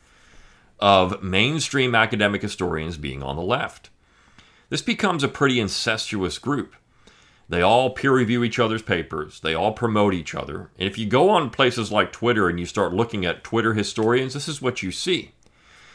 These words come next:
These people are, are a group, and they all prop each other up, even if their opinions are stupid and they're not really worth the time to read. They start writing stuff that is completely outlandish,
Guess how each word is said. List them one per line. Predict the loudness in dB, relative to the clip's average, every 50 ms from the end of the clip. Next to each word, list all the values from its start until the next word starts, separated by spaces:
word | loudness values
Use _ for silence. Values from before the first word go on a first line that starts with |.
| -20 _ -6 -2
These | -2 -2 0
people | 2 2 2 2 2 2 4
are, | 6 6 6 4 2 0 -2
are | -2 0 2 2
a | 2 0
group, | 0 2 2 2 2 2 -2 -8 -20 _ _ _ _ _ -20 -20 _ _ _ _ -2
and | 0 2 4 4 4 2 2 4
they | 4 4
all | 6 6 6 4 4 4 2 -2 -6 _ -20 -20 -20 -20 -20 -10
prop | 0 2 2 2 4 2
each | -2 0 2 2
other | 4 4 4 4 2
up, | 2 2 0
even | 0 0 0 0
if | -2 0
their | 2 2 2
opinions | 2 0 0 -2 -2 0 0 -2 -2 -2
are | -2 -4
stupid | -4 -6 -4 -2 -2 -2 -2 -4 -10 -14 -14 -16 -18 -20 _ _ _ _ _ _ _ _ _ _ -2
and | 0 2 2 2 2
they're | 0 2
not | 2 2 2 2
really | 2 2 2 2
worth | 2 4 4 2 2 2
the | -2 -10
time | -8 -2 0 0 2 2 0 -2
to | -6 -6 -4
read. | 0 0 0 0 -2 -6 -10 -10 -12 -12 -14 _ _ _ _ _ _ _ _ _ _ _ _ _ _ -20 -20 -18 -12 -6
They | -2 2 4 4 4 4 4 2 0 -6 -20 -20 -20 -20
start | -12 -4 2 6 6 6 6 6
writing | 6 6 8 8 6 2 0 0
stuff | -2 -2 4 6 6 6 6 6 2
that | 2 4 4
is | 4 4 2 0 -4 -6 -6
completely | -6 -8 -8 -2 2 2 2 2 2 2 4
outlandish, | 4 4 4 2 0 -4 -4 -4 -4 -6 -6 -8 -6 -8 -8 -6